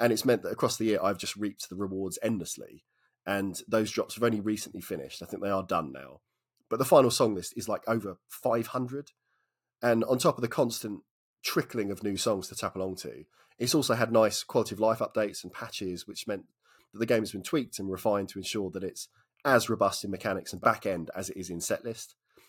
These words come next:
You know, for a lesser known Final Fantasy offshoot that not that many people care about, for being totally honest, it's great to see this level of commitment to the game's diehard fans and community. I really love how this whole series makes songs feel like a proper quest or adventure.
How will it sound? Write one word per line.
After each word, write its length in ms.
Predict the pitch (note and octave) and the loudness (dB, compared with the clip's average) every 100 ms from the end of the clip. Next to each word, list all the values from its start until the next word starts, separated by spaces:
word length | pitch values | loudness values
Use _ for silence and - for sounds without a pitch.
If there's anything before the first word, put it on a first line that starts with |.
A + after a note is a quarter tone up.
| _ _ _ | _ _ _
You 100 | B2+ | 0
know, 160 | B2 A#2+ | 0 2
for 260 | D3 B2 B2+ | 4 4 6
a 40 | |
lesser 300 | C3+ D#3 C3+ | 4 4 4
known 440 | A#2+ A#2 A2 G2 - _ _ | 4 4 2 -4 -14 _ _
Final 240 | - G2+ | 2 4
Fantasy 280 | G2+ G2 - | 4 0 0
offshoot 420 | G2 - - B1 - | -2 -2 -8 -12 -12
that 160 | F#2 - _ _ _ - | -12 -12 _ _ _ -6
not 280 | C#3+ C3+ C#3 | 4 4 4
that 160 | D3 | 2
many 140 | C3+ B2 | 2 0
people 240 | D3 B2 | -2 -6
care 260 | B2 A2 E2 | 0 2 2
about, 260 | D2 D2+ | -2 -8
for 60 | G2+ | -8
being 180 | G2 F2+ | -8 -4
totally 260 | G#2+ F2+ | -4 -4
honest, 360 | E2+ D2 E2+ - _ _ _ B2+ | -6 -8 -14 -20 _ _ _ -4
it's 160 | A2+ | -4
great 300 | - B2 A2+ | 4 4 4
to 100 | - | -2
see 180 | - G#2 | -2 0
this 200 | G2 - | -2 -2
level 200 | G2+ G2 | -2 -4
of 100 | F#2 | -10
commitment 420 | G#2 G2+ A2+ G#2 | -6 -6 -6 -12
to 100 | - | -10
the 60 | G#2 | -2
game's 420 | G2+ F#2+ F2+ - _ _ _ | 0 0 -6 -12 _ _ _
diehard 380 | G#2 G2 F#2+ F2+ | 2 2 0 -4
fans 320 | - F#2+ F#2 | -2 -4 -4
and 80 | F#2+ | -10
community. 520 | - G#2 F#2+ A2 G2+ _ _ _ _ | -6 -4 -4 -6 -10 _ _ _ _
I 40 | D3 | 4
really 180 | D#3 D3 | 6 6
love 160 | C#3+ | 4
how 140 | C#3+ A#2+ | 4 2
this 180 | A2+ | 2
whole 220 | A2+ C#3 A#2 | 0 0 0
series 400 | C3 A2+ G2+ G#2 | 2 0 0 -2
makes 300 | G#2+ - - | -2 -2 -4
songs 460 | - A#2 G#2 F#2 | 0 2 0 -4
feel 140 | - G2 | -4 -4
like 160 | F#2+ | -4
a 60 | G#2+ | -6
proper 320 | A2+ G#2+ G2 | -8 -8 -10
quest 440 | - B2+ - - - | -2 -2 -2 -10 -4
or 100 | A2 | -4
adventure. 460 | A2 A2+ A#2+ C3+ | 0 0 0 -6